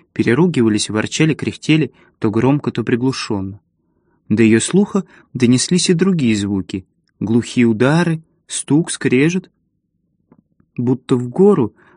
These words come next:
затаскивали какой-то громоздкий предмет. «Неужели в такое время кто-то надумал переезжать?» спросила Белла, обращаясь к темноте,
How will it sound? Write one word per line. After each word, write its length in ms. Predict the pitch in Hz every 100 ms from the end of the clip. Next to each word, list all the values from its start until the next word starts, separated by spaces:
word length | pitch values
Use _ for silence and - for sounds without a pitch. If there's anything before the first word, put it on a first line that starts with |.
| _
затаскивали 680 | - 123 165 160 - 139 135
какой-то 640 | - 127 147 139 135 131 - _ _ _ -
громоздкий 680 | 110 127 135 139 - -
предмет. 680 | - 143 131 113 92 85 _ _ _ _ _ _ _ _ _ _ _ _ _ _ _ - _ _
«Неужели 640 | 127 117 117 147 160 170 -
в 80 |
такое 340 | - 151 147 131
время 380 | 120 127 170 165
кто-то 320 | - 151 139
надумал 520 | 123 120 151 143 127 _ _
переезжать?» 840 | - 143 151 147 117 110 90 87 _ _
спросила 540 | - - 110 - 110
Белла, 300 | 104 120 131
обращаясь 480 | 110 113 107 120 107
к 80 | -
темноте, 520 | 123 120 120 - 98